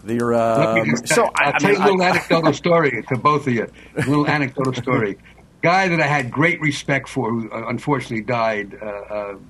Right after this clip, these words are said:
Speaker 2: Barton Biggs. Uh, he calls me up. This is now about thirty years ago. He says, "You know, Lee, when you were partner at Goldman Sachs, we competed with each other for twenty-five years. Now that you're a client, let's have dinner."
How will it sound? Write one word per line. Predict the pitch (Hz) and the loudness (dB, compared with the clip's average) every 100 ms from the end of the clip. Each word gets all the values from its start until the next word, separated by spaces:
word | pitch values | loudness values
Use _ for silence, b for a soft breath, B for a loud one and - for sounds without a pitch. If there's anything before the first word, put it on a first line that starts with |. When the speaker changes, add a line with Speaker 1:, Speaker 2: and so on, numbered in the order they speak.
| _ | _
Speaker 2:
Barton | 131 135 117 | -2 -2 -4
Biggs. | 113 113 107 - B B B B B B - | -4 -6 -6 -12 B B B B B B -16
Uh, | 123 | -8
he | 123 | -4
calls | 170 185 185 | 0 0 2
me | 147 147 | 2 2
up. | 139 135 | 0 -2
This | 139 131 | -6 -4
is | 117 120 110 | -8 -8 -8
now | 113 120 120 113 104 | -4 -2 -2 -2 -6
about | 101 104 104 98 - _ _ | -4 -4 -4 -8 -18 _ _
thirty | 135 139 120 | -2 0 0
years | 123 113 | -2 -4
ago. | 101 98 95 - b b b - | -6 -4 -6 -10 b b b -10
He | 123 | -4
says, | 127 | 0
"You | 143 | 2
know, | 139 | 2
Lee, | 135 156 156 | 2 2 2
when | 131 | 4
you | 143 | 2
were | 135 | 2
partner | - 175 147 | 0 0 0
at | 127 | -2
Goldman | 143 131 123 | 0 0 -2
Sachs, | 143 123 - | -2 -4 -4
we | 117 | -8
competed | 110 110 151 139 | -8 -2 0 0
with | 117 110 | -2 -6
each | 117 | -6
other | 123 110 | -6 -6
for | 120 | -10
twenty-five | - 120 110 117 101 | -6 -6 -4 -6 -4
years. | 107 104 117 | -6 -6 -2
Now | 127 135 | -2 -2
that | 123 | -4
you're | 113 | -8
a | |
client, | - 170 170 135 127 B B B - | -4 0 0 0 -6 B B B -6
let's | 127 - | -6 -2
have | 135 120 104 | -2 -2 -2
dinner." | 117 92 | -4 -4